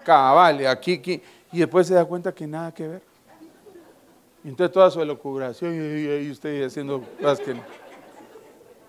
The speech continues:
Cambiemos nuestro pensamiento. Dice que la infección estaba en la cabeza.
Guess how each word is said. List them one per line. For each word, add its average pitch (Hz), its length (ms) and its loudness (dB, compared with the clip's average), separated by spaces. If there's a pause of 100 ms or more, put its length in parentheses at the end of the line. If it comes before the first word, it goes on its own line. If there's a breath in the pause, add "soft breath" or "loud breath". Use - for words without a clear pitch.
(340)
Cambiemos 180 1000 4
nuestro 156 400 -10
pensamiento. 139 1160 -8 (1300)
Dice 165 400 -2
que 160 160 0
la 147 100 4
infección 156 720 -6
estaba 160 420 2
en 156 120 -4
la 135 180 -4
cabeza. 139 800 -6